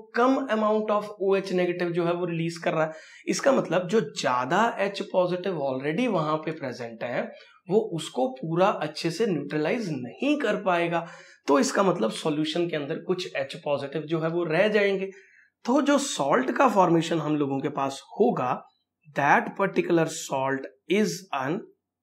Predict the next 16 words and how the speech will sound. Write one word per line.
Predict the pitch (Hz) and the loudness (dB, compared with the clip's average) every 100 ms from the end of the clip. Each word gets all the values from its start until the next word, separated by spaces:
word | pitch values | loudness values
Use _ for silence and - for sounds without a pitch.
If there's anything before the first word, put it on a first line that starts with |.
| _ _ _ _ - | _ _ _ _ -10
acidic | 123 - - 156 151 214 - - _ _ _ | -8 -6 -4 -2 0 0 -4 -18 _ _ _
salt | - - 135 135 131 | -8 -2 0 0 -4
जो | 127 131 | -4 -4
है | 120 165 | -2 -2
वो | 160 131 | -2 -2
हम | 123 | -4
लोग | 127 123 | -8 -10
उसको | 117 - 226 | -10 -4 0
बोल | 175 131 117 | 0 0 -2
देंगे। | 113 113 | -4 -4
तो | 175 175 - - _ | -4 -4 -8 -20 _
सॉल्ट | - - 143 160 190 190 | -10 -4 2 2 2 0
जो | 170 196 | 2 4
है | 208 | 4
वो | 220 233 | 4 0
तीन | 185 190 | 0 0